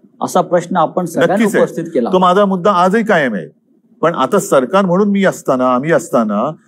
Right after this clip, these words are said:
Speaker 2: हा काचा, काची सोडवणूक करण्याची गरज आहे.
Speaker 1: हम्म.
Speaker 2: काला काही कारण आहेत का? खरंच ह्यातनं काही फायदा होणार आहे का?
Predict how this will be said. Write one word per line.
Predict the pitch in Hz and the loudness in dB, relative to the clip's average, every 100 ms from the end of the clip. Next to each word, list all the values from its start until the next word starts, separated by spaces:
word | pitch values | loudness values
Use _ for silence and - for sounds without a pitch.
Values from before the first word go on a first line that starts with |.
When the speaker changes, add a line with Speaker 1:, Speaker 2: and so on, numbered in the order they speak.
| _ _ - | _ _ -2
Speaker 2:
हा | 165 | -2
काचा, | 165 156 170 175 185 185 190 185 - | 0 2 2 2 0 0 -2 -10 -20
काची | - 147 156 175 | -4 0 0 0
सोडवणूक | 180 165 165 170 - | -4 -4 -2 -2 -2
करण्याची | 135 135 135 | -2 -2 0
गरज | 107 98 80 | 0 0 -4
आहे. | - _ _ _ 156 | -10 _ _ _ -2
Speaker 1:
हम्म. | 127 | -2
Speaker 2:
काला | - 143 165 | 2 2 2
काही | 165 170 | 2 0
कारण | 165 147 | 0 0
आहेत | 151 135 | -2 -4
का? | 135 113 104 104 _ _ _ _ - | 0 -2 -2 -6 _ _ _ _ -2
खरंच | 151 170 | 2 2
ह्यातनं | 175 165 170 | 2 0 -4
काही | 165 156 160 156 151 135 127 | 0 0 0 -4 -6 -8 0
फायदा | 139 143 | 2 2
होणार | 120 127 139 | 0 2 2
आहे | 123 | 2
का? | 127 120 | 2 0